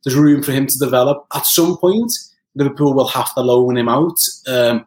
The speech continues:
but that might be next, you know, the season after next when they can, they can bring in another backup. Um, and at some point down the line, my guess is Kelleher is sold for a, a decent amount of money, and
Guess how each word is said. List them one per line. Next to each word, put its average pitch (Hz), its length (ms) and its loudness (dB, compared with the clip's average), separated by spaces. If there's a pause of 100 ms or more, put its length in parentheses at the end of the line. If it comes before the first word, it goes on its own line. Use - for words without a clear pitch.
(300)
but - 140 -6
that 135 180 -2
might 127 220 -2
be 127 400 0 (260)
next, - 720 -6
you 156 100 -2
know, 135 100 2
the 131 40 0
season 131 360 2
after 120 240 -2
next 123 320 -4
when 117 360 0 (360)
they 127 120 0
can, 120 200 -2 (240)
they 139 100 -4
can 131 100 0
bring 127 220 0
in 123 100 0
another 120 380 -2
backup. 117 460 -6 (120)
Um, 117 420 -4 (420)
and 151 100 0
at 156 60 2
some 170 360 0
point 170 360 2
down 147 200 2
the 147 60 4
line, 143 340 0
my 127 120 0
guess 127 360 -2
is 120 340 -2 (140)
Kelleher 113 440 -6 (100)
is 165 300 0
sold 120 400 -2
for 131 80 -4
a, 127 320 -4 (140)
a 123 120 -10
decent 123 280 -6
amount 117 240 -4
of 117 60 -4
money, 113 420 -2
and 113 380 -6